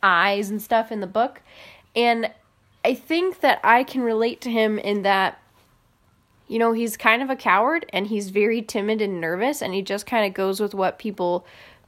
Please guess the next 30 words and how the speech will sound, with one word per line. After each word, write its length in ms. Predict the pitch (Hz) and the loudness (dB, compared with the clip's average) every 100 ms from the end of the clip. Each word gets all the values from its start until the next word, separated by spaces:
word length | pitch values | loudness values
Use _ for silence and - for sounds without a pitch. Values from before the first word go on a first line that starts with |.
| _ _ - | _ _ -4
go 220 | 196 220 | 4 6
with 200 | 214 208 | 6 4
around 420 | 220 185 180 185 202 | 2 2 4 2 -2
him. 360 | 180 202 285 - - - - - - _ - _ | -2 -2 -6 -10 -20 -20 -20 -20 -20 _ -20 _
And 440 | 226 220 220 220 - _ _ - | 4 4 4 -2 -8 _ _ 2
I 100 | 240 | 2
think 240 | 285 285 | 4 0
we 140 | 262 240 | 0 4
all 240 | 214 247 285 | 8 8 6
have 180 | 285 277 | 0 -2
been 140 | 302 | -2
in 100 | 302 | 0
that 200 | 294 - | -2 -2
place, 380 | 294 294 294 - | 0 0 0 -6
but 180 | - 202 | -2 -2
especially 920 | 196 - 240 - 240 233 220 214 208 _ - | 0 0 0 0 0 2 2 -2 -4 _ -10
someone 340 | - 214 208 | 0 0 2
that 140 | 190 180 | -2 2
grew 180 | 190 196 | 2 4
up 240 | 190 180 | 2 2
around 320 | 190 190 185 | 0 2 0
a 80 | 180 | -2
narcissist, 800 | 170 170 190 214 220 208 - - | -2 -2 -4 -6 -4 -4 -6 -6
you 60 | 185 | -4
know, 160 | 170 | -2
tying 320 | 185 202 185 | -2 -2 -2
this 140 | 175 - | -4 -4
back 240 | 175 208 | -6 -6
into 180 | 202 196 | -6 -4
this, 400 | 175 180 - | -4 -6 -10